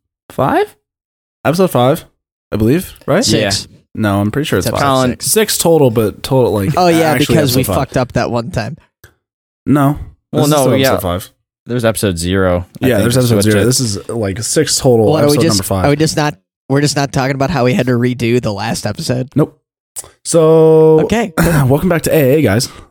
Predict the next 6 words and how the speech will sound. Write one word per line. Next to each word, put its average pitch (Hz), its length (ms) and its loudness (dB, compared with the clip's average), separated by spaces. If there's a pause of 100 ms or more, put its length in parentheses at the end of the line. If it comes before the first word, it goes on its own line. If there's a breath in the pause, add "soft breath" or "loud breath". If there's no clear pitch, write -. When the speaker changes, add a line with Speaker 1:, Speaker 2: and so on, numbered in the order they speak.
(120)
Speaker 1:
Arguably 104 320 0
Accurate. 107 480 0
Uh, 107 280 2
this 104 200 -2
is 123 160 -2
my 110 640 2